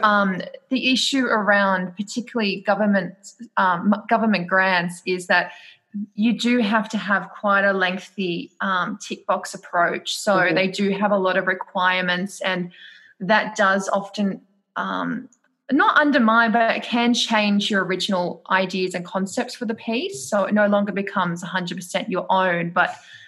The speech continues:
Speaker 1: something that, um, say, the Inner West Council is looking for in
Speaker 2: Right.
Speaker 1: terms of their sponsorship. So that is the perks of being self, self-funded. We can make our own work. Um,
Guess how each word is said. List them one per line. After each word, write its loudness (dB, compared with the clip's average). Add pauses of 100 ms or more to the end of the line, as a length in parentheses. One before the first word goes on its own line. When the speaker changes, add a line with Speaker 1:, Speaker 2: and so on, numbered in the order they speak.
(220)
Speaker 1:
something -2
that, 2 (400)
um, -2
say, 0
the -2
Inner 2
West -2
Council -2
is -4
looking -4
for -8 (300)
in 0
Speaker 2:
Right. -2
Speaker 1:
terms -2
of -8
their -4
sponsorship. -8
So -2
that 4
is 0
the 0
perks 0
of -4 (360)
being 0
self, -2
self-funded. -2
We -6
can -4
make -2
our -2
own -2 (360)
work. 2 (500)
Um, 2